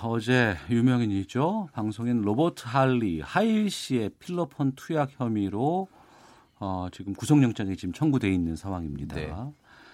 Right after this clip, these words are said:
Speaker 1: 자택에서 주사기도 발견됐고 간이 검사에서 양성 나-, 반응이 나왔다고 하는데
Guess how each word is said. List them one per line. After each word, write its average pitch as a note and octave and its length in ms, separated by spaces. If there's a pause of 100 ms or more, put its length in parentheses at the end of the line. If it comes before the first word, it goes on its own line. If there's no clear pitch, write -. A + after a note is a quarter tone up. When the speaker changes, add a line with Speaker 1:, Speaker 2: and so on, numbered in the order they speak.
(380)
Speaker 1:
자택에서 A2 540
주사기도 A2+ 540
발견됐고 F2 760
간이 F#2 380
검사에서 F#2+ 460
양성 G2 540
나-, E2 180 (220)
반응이 E2+ 480
나왔다고 D#2+ 580
하는데 C2+ 500